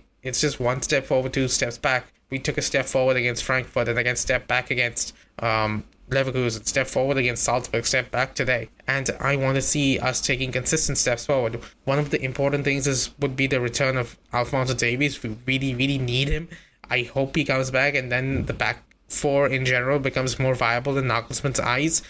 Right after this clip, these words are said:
But even so, we have Omar Richards. Give him a start. Give him some chances to improve himself. Maybe bench Gnabry for a little while. He seems, not just seems tired, but he also seems like he's in a bit of a rut. And maybe he could use that time on the bench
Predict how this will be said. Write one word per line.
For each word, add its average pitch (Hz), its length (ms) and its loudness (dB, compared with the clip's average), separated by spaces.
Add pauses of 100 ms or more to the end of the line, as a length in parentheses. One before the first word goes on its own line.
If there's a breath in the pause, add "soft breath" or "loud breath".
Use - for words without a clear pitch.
(160 loud breath)
But 143 160 0
even 151 260 0
so, 131 200 2
we 131 200 0
have 131 220 0
Omar 123 260 0
Richards. 123 320 0
Give 127 140 -2
him 135 140 -4
a 135 40 -2
start. 131 460 0
Give 123 160 0
him 131 240 -2 (240 loud breath)
some 131 220 0
chances 123 480 0
to 123 280 0 (300)
improve 147 400 2
himself. 147 420 0
Maybe 135 240 -2
bench - 460 -4
Gnabry 127 440 0
for 143 200 0
a 143 40 4
little 143 220 2
while. 139 320 2
He 147 220 -4
seems, 135 440 0 (240 loud breath)
not 131 220 0
just - 300 -2
seems 139 280 2
tired, 139 400 0
but 127 140 -2
he 123 80 -2
also 123 300 0
seems 127 260 -2
like 135 120 -2
he's 139 140 -2
in 131 120 2
a 127 40 0
bit 123 200 -4
of 120 140 -4
a - 120 -2
rut. 123 460 0 (340 loud breath)
And 117 220 -10
maybe 131 220 0
he 127 140 -4
could 139 140 0
use 143 340 2
that 151 140 0
time 131 240 0
on 127 60 -4
the 123 60 0
bench 123 460 -2